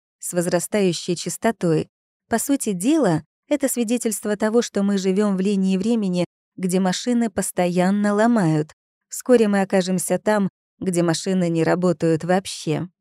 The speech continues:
«Как скоро это случится?» с тревогой спросила Анита. «На основании моих данных могу предположить, что это может произойти где-то через полгода-год. Пока что комстокеры продвигаются вперед медленно и методично,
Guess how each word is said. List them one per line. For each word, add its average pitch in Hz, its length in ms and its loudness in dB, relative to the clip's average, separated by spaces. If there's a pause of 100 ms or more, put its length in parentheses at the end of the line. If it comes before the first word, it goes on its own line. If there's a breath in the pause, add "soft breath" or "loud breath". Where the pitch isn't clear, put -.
(440)
«Как 156 220 -2
скоро 180 300 0
это 160 200 0
случится?» 160 720 -6 (320)
с - 120 -16
тревогой 165 440 0
спросила 160 540 -4
Анита. 160 580 -2 (400)
«На 208 120 0
основании 220 500 0
моих 208 300 -2
данных 226 420 0
могу 185 240 0
предположить, 185 680 -2 (240)
что - 220 -6
это 220 220 0
может 202 320 -2
произойти 190 560 0
где-то 196 460 0
через 185 500 -4
полгода-год. 202 1080 2 (400)
Пока 220 220 0
что 202 200 -4
комстокеры 185 580 -2
продвигаются 175 680 -2
вперед 185 340 0
медленно 185 580 0
и - 20 -2
методично, 180 760 0